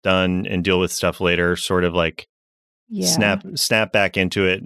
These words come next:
Speaker 1: uh, get on mission kind of a thing.
Speaker 2: Yeah, yeah, I guess essentially that's right.
Speaker 1: So Shamanda,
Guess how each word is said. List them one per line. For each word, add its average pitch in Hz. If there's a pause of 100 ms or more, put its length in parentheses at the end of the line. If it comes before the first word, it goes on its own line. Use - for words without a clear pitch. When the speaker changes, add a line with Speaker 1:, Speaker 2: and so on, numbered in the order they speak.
(100)
Speaker 1:
uh, 87
get 95
on 90
mission 104
kind 107
of 107
a 101
thing. -
Speaker 2:
Yeah, 170
yeah, 170
I 190
guess 190
essentially -
that's -
right. 131
Speaker 1:
So 135
Shamanda, 139